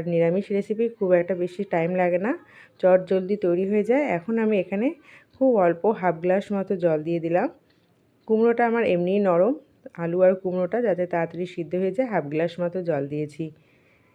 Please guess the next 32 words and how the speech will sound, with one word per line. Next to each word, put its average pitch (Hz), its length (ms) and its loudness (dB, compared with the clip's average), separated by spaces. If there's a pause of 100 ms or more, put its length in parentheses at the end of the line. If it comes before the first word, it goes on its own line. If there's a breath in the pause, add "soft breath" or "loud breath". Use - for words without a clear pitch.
(360 soft breath)
আজকের 185 360 4
এই 220 100 6
দুর্দান্ত 185 480 0
রেসিপিটা 185 560 -2
যে 185 160 -2
কোনো 233 280 -2
রুটি 190 360 -2
পরোটার 175 420 -2
সাথে 185 240 -8
খেতে 180 280 -4
ভালো 165 260 0
লাগবে 180 360 0
অথবা 185 440 -4
ভাতের 165 420 -10
সঙ্গেও 180 320 -6
খেতে 170 300 -6
খুবই 180 300 -10
ভালো 147 280 -6
লাগবে। 143 340 -6 (640 soft breath)
আমি 190 180 -2
দশ 170 260 2
মিনিট 214 300 0
মতো 196 280 -2
ঢাকা 175 340 -4
দিয়ে 185 200 -2
রেখেছি 170 420 -2
আর 196 160 2
গ্যাসের 160 360 -4
ফ্লেমটাকে 170 560 -2
আমি 170 180 0
মিডিয়ামে 160 460 -2
রেখেছিলাম। 185 520 -6